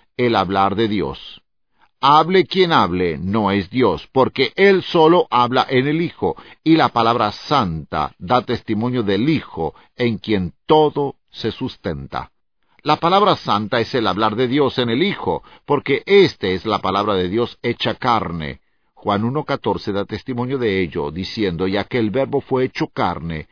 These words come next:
y habitó entre nosotros, y vimos su gloria, gloria como del unigénito del Padre, lleno de gracia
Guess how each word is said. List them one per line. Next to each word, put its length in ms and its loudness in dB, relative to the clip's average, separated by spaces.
y 80 -4
habitó 340 -2
entre 260 -4
nosotros, 800 -6
y 120 2
vimos 320 -2
su 180 -2
gloria, 520 2
gloria 400 2
como 260 -6
del 180 0
unigénito 600 -4
del 200 -4
Padre, 520 -2
lleno 280 -4
de 100 -2
gracia 720 -8